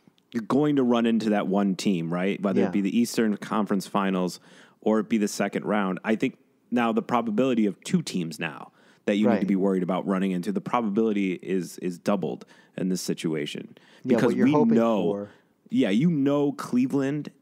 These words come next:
Speaker 1: is getting out of the first round, probably sweeping either the seven or eight seed, depending on where they are. The Raptors are definitely getting into the second round, either playing the seven or eight seed, wherever they are.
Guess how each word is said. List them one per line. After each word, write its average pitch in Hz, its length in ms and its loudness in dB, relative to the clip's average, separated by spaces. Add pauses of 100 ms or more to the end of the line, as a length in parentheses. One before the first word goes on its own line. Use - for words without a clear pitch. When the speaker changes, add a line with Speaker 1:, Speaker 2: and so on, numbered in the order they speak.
Speaker 1:
is 110 220 0
getting 113 360 0
out 104 180 2
of 107 100 0
the 101 80 -2
first 104 320 -2
round, 101 260 -2
probably 98 460 -4
sweeping 110 720 -6 (800)
either 110 220 2
the 95 80 -4
seven 98 320 -2
or 90 100 0
eight 92 160 -2
seed, 104 220 -6
depending 98 360 -4
on 92 100 -2
where 95 100 -2
they 92 100 -2
are. 98 180 -2 (340)
The 110 140 0
Raptors 113 460 0 (100)
are 107 180 -2 (180)
definitely 107 500 -2
getting 107 420 0
into 107 220 -2
the 110 100 0
second 104 360 -2
round, 107 500 -2
either 92 220 -2
playing 87 480 -4
the 85 80 -6
seven 87 380 -4
or 85 120 -4
eight 87 240 -4
seed, 90 340 -6
wherever 87 500 -4
they 87 200 -4
are. 95 340 -2